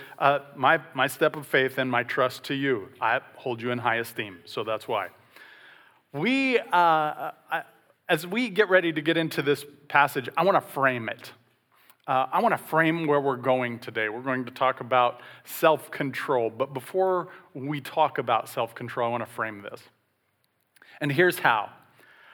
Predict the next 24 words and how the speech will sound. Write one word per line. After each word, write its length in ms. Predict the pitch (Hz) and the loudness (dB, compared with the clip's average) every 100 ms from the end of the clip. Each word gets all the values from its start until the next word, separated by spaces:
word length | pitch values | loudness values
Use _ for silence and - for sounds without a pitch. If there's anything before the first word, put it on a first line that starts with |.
| - | -2
Uh, 200 | 143 143 | 2 4
the 120 | 165 160 | 2 2
first 320 | 240 277 - | 2 2 2
thing 360 | 202 175 175 175 | 4 4 0 2
that 160 | 165 160 | 6 6
I 100 | 165 | 6
want 280 | 180 170 | 4 2
to 260 | - 160 160 | 2 2 4
identify 800 | 156 143 180 175 - 139 135 131 127 - - _ _ _ - | 2 4 4 4 4 6 6 2 -4 -16 -20 _ _ _ 4
is 260 | 190 160 | 4 6
that 280 | 160 160 - - - | 4 2 0 -10 0
for 240 | 247 285 | 4 4
the 140 | 269 254 | 4 2
follower 840 | - 214 226 220 208 208 208 185 | 6 6 6 4 4 4 4 4
of 180 | 185 156 | 2 2
Jesus, 560 | 160 196 165 123 - - - _ _ _ _ _ _ _ _ _ - 127 | 0 2 2 0 -4 -14 -20 _ _ _ _ _ _ _ _ _ -12 2
there 260 | 175 196 | 6 6
is 300 | 196 202 165 | 4 2 2
no 200 | 185 190 | 4 4
secular. 800 | 170 - 190 156 175 147 117 92 - _ _ _ _ _ _ _ - | 2 4 4 4 2 2 2 -2 -12 _ _ _ _ _ _ _ -10
We 300 | 135 180 196 | -2 2 4
live 420 | 185 175 175 165 202 | 6 6 4 0 -2
in 220 | 170 156 | -2 -2
sacred 880 | - - 180 175 - 147 147 143 | -2 4 4 4 2 4 4 0